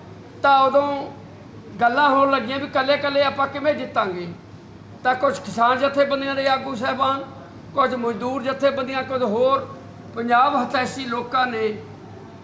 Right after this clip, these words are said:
ਸਲਾਹ ਕੀਤੀ ਵੀ ਕਿਉਂ ਨਾ ਸਾਰਿਆਂ ਨੂੰ ਤਾਲਮੇਲ 'ਚ ਲਿਆਂਦਾ ਜਾਵੇ। ਅਸੀਂ ਚਾਰ ਫੈਕਟਰੀਆਂ ਵਾਲੇ,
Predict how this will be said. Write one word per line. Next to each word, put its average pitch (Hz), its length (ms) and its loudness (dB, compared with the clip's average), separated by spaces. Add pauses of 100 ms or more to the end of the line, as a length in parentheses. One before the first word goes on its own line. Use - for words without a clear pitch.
(140)
ਸਲਾਹ 254 380 4
ਕੀਤੀ 277 380 -6
ਵੀ 277 140 -6
ਕਿਉਂ 294 320 2
ਨਾ 294 120 4
ਸਾਰਿਆਂ 254 340 2
ਨੂੰ 240 80 -10
ਤਾਲਮੇਲ 220 420 0
'ਚ 208 60 -6
ਲਿਆਂਦਾ 185 360 -4
ਜਾਵੇ। 170 300 -10 (480)
ਅਸੀਂ 277 240 -2
ਚਾਰ 247 320 4
ਫੈਕਟਰੀਆਂ 262 500 -2
ਵਾਲੇ, 269 280 0